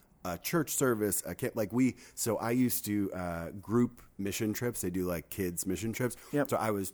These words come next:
Speaker 1: trained as an M C, like, the main speaker to run those. Um, and everyone knows, like, Saturday night is cry night, right? Like, that's the night when you're trying to break through and everyone's gonna whatever. Um, and it's not, it's not to manipulate.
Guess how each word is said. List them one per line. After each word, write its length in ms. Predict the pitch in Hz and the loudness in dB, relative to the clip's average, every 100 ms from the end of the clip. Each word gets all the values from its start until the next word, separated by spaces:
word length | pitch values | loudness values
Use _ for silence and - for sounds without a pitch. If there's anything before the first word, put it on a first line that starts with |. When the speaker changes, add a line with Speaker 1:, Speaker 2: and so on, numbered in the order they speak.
| - | -6
Speaker 1:
trained 320 | - 180 113 | 0 2 4
as 200 | 98 90 | 0 0
an 80 | 95 | -2
M 220 | 87 90 | -2 -2
C, 320 | - 165 98 - | 2 4 2 -2
like, 180 | 87 87 | -6 -4
the 300 | 90 85 78 | -4 -4 -4
main 240 | 90 87 85 | -4 -2 -4
speaker 320 | - 85 80 | -4 -6 -4
to 80 | 87 | 0
run 240 | 127 123 | 2 4
those. 260 | 90 82 - - - _ | 2 -2 -8 -16 -20 _
Um, 180 | 101 101 | 0 0
and 140 | 117 120 | 0 0
everyone 420 | 127 143 139 139 | 0 2 2 4
knows, 400 | 190 139 76 - | 4 2 0 -4
like, 360 | 98 107 98 80 | -2 -2 -4 -6
Saturday 500 | 98 120 107 131 131 | -2 0 0 0 0
night 220 | 131 135 | 0 0
is 120 | 135 123 | -2 -4
cry 260 | - 175 | -2 0
night, 220 | 104 50 - _ _ _ - - | 0 -6 -14 _ _ _ -20 2
right? 200 | 110 120 | 2 4
Like, 200 | 113 87 | -2 0
that's 300 | 101 110 - | 0 0 0
the 120 | 139 | 2
night 240 | 127 101 | 2 0
when 120 | 113 113 | 0 0
you're 80 | 95 | 0
trying 300 | 107 95 107 | 0 0 0
to 80 | |
break 340 | 104 - 87 113 | -2 -2 -4 -4
through 320 | - 107 120 | -2 4 4
and 80 | 147 | 4
everyone's 320 | 92 98 120 107 | 2 2 0 2
gonna 200 | 127 139 | 2 2
whatever. 500 | 147 90 87 107 - - - - _ | 2 2 0 -2 -2 -16 -20 -20 _
Um, 240 | 110 113 117 | -2 -2 0
and 120 | 123 | 0
it's 220 | 123 - | 0 0
not, 400 | 107 104 120 135 - | -2 -2 -2 -4 -6
it's 200 | 113 - | -6 -4
not 440 | 98 98 120 - | -2 -2 -2 -4
to 120 | - 110 | -6 -4
manipulate. 920 | 90 95 175 - 92 80 76 78 | -2 0 -2 -2 -4 -6 -8 -10